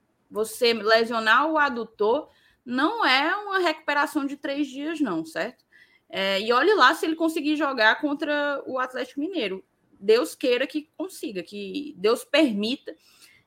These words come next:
que, que ele consiga. Mas, assim, acho muito difícil o Tinga jogar a partida de amanhã, M R. Em não jogando, você bota quem?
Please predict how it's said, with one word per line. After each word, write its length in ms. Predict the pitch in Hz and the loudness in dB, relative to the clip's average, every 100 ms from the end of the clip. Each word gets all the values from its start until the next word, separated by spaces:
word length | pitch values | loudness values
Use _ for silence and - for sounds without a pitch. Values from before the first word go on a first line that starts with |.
| _ | _
que, 760 | - 226 233 247 247 233 202 165 - | -14 -8 -6 -6 -6 -6 -8 -10 -4
que 100 | 233 | 0
ele 220 | 240 247 | 0 -2
consiga. 720 | - 269 311 - 196 170 170 _ _ _ _ | -4 -4 -4 -6 -6 -6 -8 _ _ _ _
Mas, 480 | 170 180 190 190 190 | -12 -2 2 2 0
assim, 280 | 202 233 180 | -6 -4 0
acho 260 | 185 - | 0 -2
muito 220 | 190 196 226 | -4 -4 -6
difícil 480 | - 208 208 233 | -8 -6 -6 -6
o 40 | 226 | -8
Tinga 600 | - 208 196 202 202 208 | -6 -6 -4 -2 0 0
jogar 460 | 220 214 185 180 | 2 2 4 4
a 40 | 180 | 4
partida 420 | 202 202 - 196 | 0 -4 -8 -8
de 140 | 190 | -2
amanhã, 540 | 190 202 240 262 190 190 | -2 -2 -4 -2 -2 -2
M 260 | 180 170 | -2 -2
R. 380 | 165 156 165 156 - - _ _ - | 0 0 -2 -10 -14 -20 _ _ 4
Em 240 | 294 311 | 6 8
não 200 | 330 349 | 6 2
jogando, 760 | 339 294 277 294 269 202 170 _ | 4 4 4 2 2 -2 -6 _
você 220 | - 233 | -6 -2
bota 320 | 220 226 254 | 0 0 -2
quem? 400 | 254 262 262 | -4 -8 -8